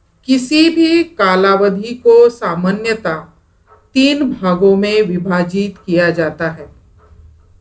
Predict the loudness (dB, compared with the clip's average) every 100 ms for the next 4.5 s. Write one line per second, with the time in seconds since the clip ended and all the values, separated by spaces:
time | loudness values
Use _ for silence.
0 | _ _ _ _ _ _ -20 -20 _ _
1 | -20 _ _ -20 _ _ _ -20 -2 2
2 | 2 2 4 4 2 0 0 0 -4 -6
3 | -10 -18 -4 0 2 2 2 2 2 2
4 | 0 -4 -4 -2 -2